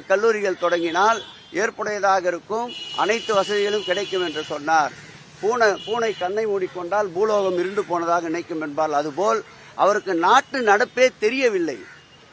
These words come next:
நம்முடைய காளிகாம்பாள் திருக்கோயில் சார்பிலே நடைபெறுகின்ற கல்லூரியில் ஆண்டுதோறும் அந்த மாணவ செல்வங்களுக்கு கட்ட வேண்டிய கட்டணத்தை இலவசமாக திராவிட முன்னேற்ற கழகமே கட்டி கொண்டிருக்கின்றது.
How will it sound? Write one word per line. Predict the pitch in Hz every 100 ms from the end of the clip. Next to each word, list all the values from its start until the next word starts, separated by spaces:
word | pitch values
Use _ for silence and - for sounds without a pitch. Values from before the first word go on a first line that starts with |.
| -
நம்முடைய | 160 190 190 170 151 127 -
காளிகாம்பாள் | 147 214 226 214 196 185 147 - - - -
திருக்கோயில் | 196 214 - 214 185 165
சார்பிலே | 180 175 180 156 131 -
நடைபெறுகின்ற | 165 208 202 175 175 160
கல்லூரியில் | 160 180 202 160 180 226 214 - - - - -
ஆண்டுதோறும் | 113 175 254 285 277 226 233 214 175 123 - - - -
அந்த | 170 180
மாணவ | 160 185 254 247
செல்வங்களுக்கு | - 208 196 190 180 170 123 156 127 113 - - - -
கட்ட | 170 - 262
வேண்டிய | 240 214 202 175
கட்டணத்தை | 170 - 233 190 - 202 240 180 - - -
இலவசமாக | 151 240 262 247 233 220 214 190 139 - - - -
திராவிட | 151 185 247 220
முன்னேற்ற | 190 196 247 240 220
கழகமே | 180 185 180 214
கட்டி | 190 160 180
கொண்டிருக்கின்றது. | 175 135 139 131 123 120